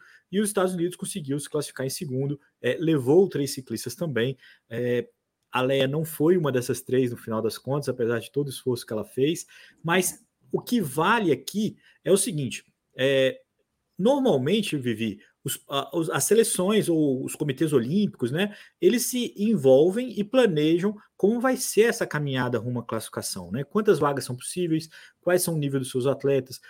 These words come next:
como é que você vai buscar, é, quais provas que você vai correr e tudo mais. No caso dos Estados Unidos, você teve um movimento que veio de baixo. Os atletas, as, as atletas, né, as ciclistas, se reuniram e,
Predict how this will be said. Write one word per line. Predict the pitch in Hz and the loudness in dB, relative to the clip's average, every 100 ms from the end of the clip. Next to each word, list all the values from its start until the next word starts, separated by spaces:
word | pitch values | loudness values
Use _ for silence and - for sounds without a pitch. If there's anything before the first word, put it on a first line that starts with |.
| - | -14
como | 151 | -6
é | 165 | -4
que | - | 0
você | |
vai | 156 | 0
buscar, | 147 - - 151 143 - - | 0 -4 0 0 0 -6 -4
é, | 123 | -4
quais | 123 170 175 | -2 -2 -2
provas | - 151 143 | 0 0 -2
que | - | -2
você | |
vai | 131 | -2
correr | 131 160 120 143 147 | 0 0 2 2 0
e | |
tudo | 135 135 | -2 -4
mais. | 123 95 85 - - - - | -4 -4 -6 -14 -20 -20 -4
No | 190 302 | 2 2
caso | 294 196 180 156 131 | 2 2 4 4 0
dos | 127 143 | -2 -4
Estados | 131 127 113 | -2 -2 -2
Unidos, | 101 123 196 147 - _ | -4 -2 -2 -4 -12 _
você | - 202 | 0 4
teve | 190 196 | 6 6
um | 226 | 6
movimento | 220 202 156 143 220 214 | 6 4 4 0 0 -2
que | 226 | -2
veio | 175 180 | 4 4
de | 180 | 4
baixo. | 196 170 160 - _ _ _ _ - | 2 2 0 -4 _ _ _ _ -8
Os | 151 127 | -2 2
atletas, | 147 - 175 240 247 214 | 2 4 4 4 4 2
as, | - 180 180 | 2 -2 -2
as | 170 226 | 2 2
atletas, | 151 - 135 175 135 | 2 2 2 2 -2
né, | 120 | -6
as | 131 180 | -4 -4
ciclistas, | - 165 135 156 156 - _ - | -4 -2 0 0 -2 -12 _ -16
se | - - | -2 4
reuniram | 175 214 151 120 135 160 - _ _ _ _ _ _ - | 8 8 6 2 2 0 -6 _ _ _ _ _ _ -4
e, | 147 - | -4 -2